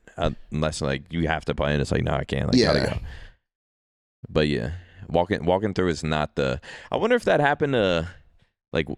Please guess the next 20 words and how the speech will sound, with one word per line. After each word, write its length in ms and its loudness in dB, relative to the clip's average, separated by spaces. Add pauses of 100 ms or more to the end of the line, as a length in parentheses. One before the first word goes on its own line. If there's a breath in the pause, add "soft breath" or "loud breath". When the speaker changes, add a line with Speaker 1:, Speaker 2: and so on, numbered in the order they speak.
(140)
Speaker 1:
Walshy 600 4
and 100 2
all 180 2
them. 300 0 (440 loud breath)
Speaker 2:
For 180 -4
sure, 400 2
dude. 220 4
Speaker 1:
Like, 100 6
I 60 10
wonder 220 8
if 40 6
Speaker 2:
Walshy, 60 2
Speaker 1:
there 80 6
was, 160 8
like 80 8
Speaker 2:
Walshy 160 4
was, 180 2
like, 400 0 (600)
the 100 2
guy. 300 0